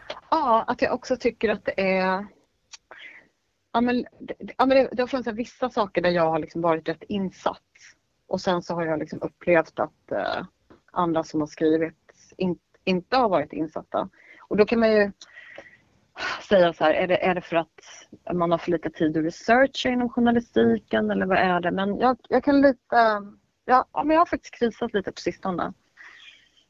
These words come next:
Och nu, jag har ett särskilt exempel som jag tänker på som jag egentligen inte vill prata om offentligt. Men, ehm,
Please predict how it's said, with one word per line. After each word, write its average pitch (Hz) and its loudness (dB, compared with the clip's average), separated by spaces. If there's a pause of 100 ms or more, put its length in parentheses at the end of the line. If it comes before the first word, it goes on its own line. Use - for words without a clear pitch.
(180)
Och 214 0
nu, 220 2
jag 240 2
har 240 2
ett 233 -16 (180)
särskilt 190 -4
exempel 170 -10
som - -12
jag 160 -8
tänker 170 -6
på - -2
som 165 -6
jag 160 0
egentligen 147 -2
inte 147 0
vill 139 2
prata 151 0
om 151 -2
offentligt. - -6
Men, 151 2
ehm, 147 0